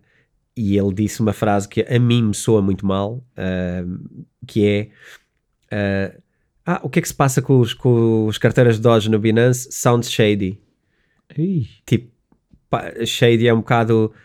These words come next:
Speaker 1: parece
Speaker 2: Manhoso, será assim
Speaker 1: é
Speaker 2: uma
Speaker 1: algo
Speaker 2: coisa?
Speaker 1: assim. E eu, e eu achei isso muito, muito deselegante, mas, mas lá está,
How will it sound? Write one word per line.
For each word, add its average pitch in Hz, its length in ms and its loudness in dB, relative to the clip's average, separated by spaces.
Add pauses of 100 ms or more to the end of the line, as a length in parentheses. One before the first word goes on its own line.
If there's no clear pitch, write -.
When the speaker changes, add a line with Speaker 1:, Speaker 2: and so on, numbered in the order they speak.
(460)
Speaker 1:
parece 107 960 0 (420)
Speaker 2:
Manhoso, 147 720 2
será 135 300 -4
assim 127 180 -2
Speaker 1:
é 143 40 2
Speaker 2:
uma 147 80 2
Speaker 1:
algo 110 180 4
Speaker 2:
coisa? 107 140 4
Speaker 1:
assim. 123 320 0 (600)
E 113 240 2
eu, 120 320 6
e 113 120 -2
eu 120 280 4
achei 117 320 0
isso 117 280 -4
muito, 101 840 -2 (420)
muito 123 340 0
deselegante, 113 840 0
mas, 113 240 0
mas 117 240 -4
lá 107 120 -2
está, 101 380 -4